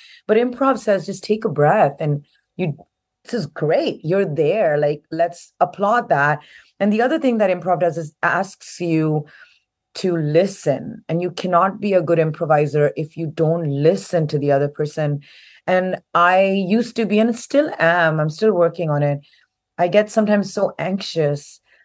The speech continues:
um, and I want to do so well that I can't listen to what's happening in front of me, <laughs> you know? And I just recently had that, um, experience in a, a solo-ish improv situation, which I wanna go back and do because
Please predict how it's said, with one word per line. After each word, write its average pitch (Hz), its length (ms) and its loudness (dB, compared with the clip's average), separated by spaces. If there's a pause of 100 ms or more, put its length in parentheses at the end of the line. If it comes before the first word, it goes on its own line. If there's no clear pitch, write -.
(180)
um, 156 380 2
and 170 100 2
I 170 60 6
want 185 220 2
to 185 60 -10
do 180 220 -6
so 185 300 0
well 151 560 0 (380)
that 151 120 2
I 151 360 2 (200)
can't 196 340 -4
listen 160 280 -6
to 156 100 -4
what's 147 160 0
happening 143 360 -4
in 135 100 -4
front 147 320 0
of - 160 -4
me, - 200 -10 (180)
<laughs> - 200 -20
you 180 140 0
know? 160 360 2 (440)
And 180 80 2
I 190 60 2
just 196 200 -4
recently 175 500 -2
had 147 200 -2
that, 151 120 0 (300)
um, 139 220 -2 (120)
experience 147 600 -4
in 143 100 0
a, 135 360 0
a 135 200 0
solo-ish 147 920 0
improv 151 380 0
situation, 143 640 -2
which 143 120 -2
I 165 60 4
wanna 160 220 2
go 151 100 2
back 147 260 2
and 147 160 -2
do 160 160 -2
because 139 360 -6